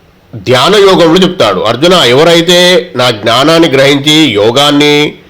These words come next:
కర్మ, జ్ఞాన మరియు ధ్యాన పద్ధతిని అవలంబించి ఉంటారో వారికి ఇంకా ఏదైనా కర్మలు చేయాల్సిన విషయం అంటే కర్మకి ఖచ్చితంగా ఒక మంచి జన్మ, అది ఉన్నతమైన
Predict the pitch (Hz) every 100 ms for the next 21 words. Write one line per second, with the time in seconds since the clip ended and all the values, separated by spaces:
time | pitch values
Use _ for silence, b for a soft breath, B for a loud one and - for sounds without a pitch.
0 | b b - 123 147 170 120 120 131 160
1 | 156 143 147 123 92 117 139 135 131 139
2 | 143 151 - 123 139 156 147 143 160 127
3 | 113 135 165 170 120 127 151 143 143 165
4 | 147 - 123 165 202 202 190 135 139 165
5 | 170 165 B B B - 120 139 170 175
6 | 180 175 - 120 127 165 139 131 220 -
7 | B B B - 151 220 220 226 160 -
8 | 214 208 208 185 175 180 131 135 151 180
9 | 123 151 185 160 131 139 127 117 139 190
10 | 185 160 156 170 175